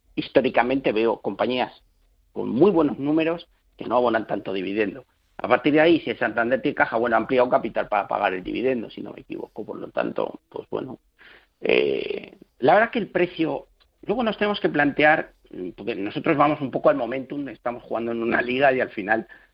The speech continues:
yo lo que quiero es que, que mi, que los fondos de Metagestión acaben arriba. Eh, los precios son buenos en la bolsa española, es decir, las compañías están muy baratas y, y, y yo no soy partidario tanto del value, pero hay que ser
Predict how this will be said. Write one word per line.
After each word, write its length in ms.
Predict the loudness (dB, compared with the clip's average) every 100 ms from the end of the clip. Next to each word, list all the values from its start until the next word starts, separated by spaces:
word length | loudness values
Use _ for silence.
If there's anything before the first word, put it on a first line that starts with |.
| _ -8
yo 160 | -2
lo 100 | 0
que 140 | -2 -2
quiero 220 | 2 2
es 80 | 2
que, 240 | -2 -2
que 160 | -4 -4
mi, 140 | -4
que 340 | -6 -6 -6 -2
los 220 | -2 0
fondos 240 | 0 2
de 80 | 0
Metagestión 580 | -2 -4 -8 -10 -6 -6
acaben 320 | -4 -6 -4
arriba. 380 | -2 0 -2 -6 -18 -20 -20 _ _
Eh, 160 | -2 -2
los 140 | -2 -2
precios 340 | -2 -2 -4
son 220 | -4 -4
buenos 380 | 0 0 0 -8
en 80 | -10
la 60 | -12
bolsa 240 | -10 -12
española, 440 | -12 -12 -12 -12
es 60 | -10
decir, 340 | -10 -8 -8 -10 _ _ -12
las 200 | -10 -2
compañías 440 | 0 2 0 -4
están 220 | -4 -4
muy 140 | -2 -2
baratas 440 | 2 2 0 -12 _ _
y, 220 | -14 -12
y, 160 | -14 -12
y 100 | -10
yo 100 | -4
no 100 | -4
soy 100 | -4
partidario 480 | -2 -2 -2 -4 -4
tanto 320 | -6 -6 -4
del 140 | -4 2
value, 420 | 2 2 -4 -8
pero 240 | -10 -10 -10
hay 100 | -14
que 100 | -10
ser 180 | -8